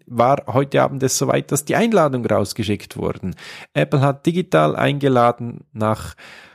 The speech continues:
Cupertino zu kommen, in den Apple Park. Am fünfzehnten September soll es soweit sein und dann ist das traditionelle Event. Viele Blogs und Plattformen haben spekuliert, dass es nur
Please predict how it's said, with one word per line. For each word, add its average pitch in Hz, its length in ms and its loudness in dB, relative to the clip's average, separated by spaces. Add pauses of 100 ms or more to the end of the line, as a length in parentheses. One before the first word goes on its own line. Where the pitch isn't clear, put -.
(160)
Cupertino 226 520 0
zu 202 160 0
kommen, 165 380 0
in 120 200 -4
den - 20 -2
Apple 135 280 0
Park. 135 540 0
Am 131 300 -2
fünfzehnten 165 800 -2
September 147 680 0
soll 135 260 -2
es 127 140 -2
soweit 117 400 0
sein 120 360 -2
und 120 260 -6
dann 117 120 -2
ist 120 160 -4
das 123 100 -4
traditionelle 113 800 -2
Event. 104 560 -4 (320)
Viele 170 640 0
Blogs 147 560 0
und 139 520 -8
Plattformen 135 680 0
haben 135 240 -2
spekuliert, 165 760 0
dass 156 180 0
es 151 220 -4
nur 180 500 2